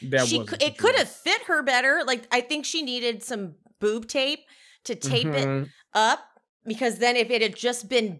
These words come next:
Speaker 2: b-, and put better in there, it would have been better. It was, uh, really bad.
Speaker 1: Let me ask,
Speaker 2: Ugh.
Speaker 1: since we're talking about Drew right quick, um, we never discussed, how did you feel about her reunion outfit? Hers seemed to be the most polarizing.
Speaker 2: What did she w-,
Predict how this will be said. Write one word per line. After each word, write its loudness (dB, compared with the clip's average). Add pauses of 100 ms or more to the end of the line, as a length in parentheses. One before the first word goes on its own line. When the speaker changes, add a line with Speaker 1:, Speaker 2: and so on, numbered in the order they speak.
(120)
Speaker 2:
b-, 0
and 2
put -2
better 0
in -2
there, -4
it -6
would -6
have -6
been -8
better. -4
It -4
was, -8
uh, -10
really -16
bad. -8
Speaker 1:
Let 8
me 6
ask, 6
Speaker 2:
Ugh. -2
Speaker 1:
since 0
we're 2 (260)
talking 0
about 0
Drew -4
right -4
quick, -6 (400)
um, 4
we 0
never 4
discussed, -2
how 2
did -2
you 0
feel -2
about 4
her 2
reunion -2
outfit? -6 (240)
Hers 8
seemed 6
to -4
be 4
the 0
most 0
polarizing. -2 (920)
Speaker 2:
What -6
did -6
she -8
w-, -14